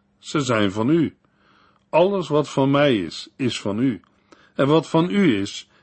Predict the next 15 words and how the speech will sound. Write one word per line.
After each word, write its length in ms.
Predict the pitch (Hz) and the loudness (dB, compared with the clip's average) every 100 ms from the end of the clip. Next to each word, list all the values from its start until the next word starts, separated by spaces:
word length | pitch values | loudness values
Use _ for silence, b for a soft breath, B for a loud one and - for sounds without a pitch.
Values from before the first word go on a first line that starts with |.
| - | -2
is 200 | 135 127 | -2 0
van 220 | - 123 | -2 0
mij. 380 | 147 143 95 - _ _ _ _ _ | 0 -2 -6 -14 _ _ _ _ _
In 260 | 170 202 180 | 0 2 2
hen 360 | 113 156 170 | 2 2 2
wordt 320 | 151 139 143 - | 2 2 2 -2
weerspiegeld 960 | 110 95 - - 156 - 123 117 - | 0 0 -2 -2 -2 0 -2 -2 -6
wie 260 | 123 113 113 | -6 -4 -4
ik 60 | |
ben. 380 | 110 104 92 76 _ _ _ _ _ _ _ _ _ _ _ _ _ _ | -2 -2 -2 -12 _ _ _ _ _ _ _ _ _ _ _ _ _ _
Het 280 | - 104 117 | -12 -8 -2
doel 260 | 147 220 196 | 0 0 0
van 260 | - 156 | 0 -2
onze 380 | 151 151 131 127 | 0 0 2 0
redding 520 | - 170 143 87 90 | 2 0 0 -8 -12